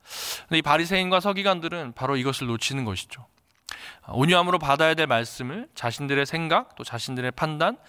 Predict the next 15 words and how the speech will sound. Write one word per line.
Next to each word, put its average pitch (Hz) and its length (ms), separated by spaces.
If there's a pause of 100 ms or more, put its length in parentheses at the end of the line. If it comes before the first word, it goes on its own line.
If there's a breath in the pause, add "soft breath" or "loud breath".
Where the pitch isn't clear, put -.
(140 soft breath)
자신들의 123 440
경험, 110 340 (400 soft breath)
자신들이 170 460
세워놓은 180 560
어떤 131 300
그런 131 200
율법주의로 123 1080 (220 loud breath)
빠져서 165 540 (200 soft breath)
하나님의 160 340
말씀을 117 500
해석하는 135 580
것이죠. - 360 (2250 loud breath)
야고보는 185 360
말씀해주고 160 560
있습니다. 101 520